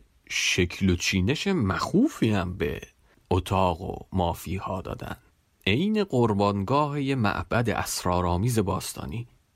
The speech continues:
و درست در همون لحظه موتو هم انگار که این فکر همزمان به ذهنمون خطور کرده باشه، ناگهان گریه رو قطع کرد، دور موتورش رو افزایش داد و همهٔ وزنش انداخت رو ما و با همهٔ توانش به عقب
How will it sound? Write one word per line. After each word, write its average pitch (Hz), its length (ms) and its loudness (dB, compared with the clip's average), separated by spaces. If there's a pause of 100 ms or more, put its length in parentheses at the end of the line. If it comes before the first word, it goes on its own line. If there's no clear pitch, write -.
(580)
و 98 100 2
درست 120 500 2
در 143 160 4
همون 165 280 2
لحظه 131 300 2
موتو 156 320 2
هم 160 280 0 (640)
انگار 101 440 4
که - 140 -2
این 131 140 0
فکر 127 280 -2
همزمان 101 640 2
به 110 60 4
ذهنمون 95 480 2
خطور 101 380 0
کرده 92 360 0
باشه، 143 520 -2 (720)
ناگهان 104 840 2
گریه 135 360 -2
رو 156 120 0
قطع 156 260 -4
کرد، 196 400 -6 (500)
دور 131 340 6
موتورش 165 460 0
رو 160 60 2
افزایش 123 540 -2
داد - 180 0
و 117 100 0
همهٔ 107 580 0
وزنش 165 500 2
انداخت 131 340 0
رو 139 100 0
ما 165 300 -4 (360)
و 95 160 2
با 104 120 4
همهٔ 120 680 2
توانش 135 560 0
به 98 80 -6
عقب 92 320 -4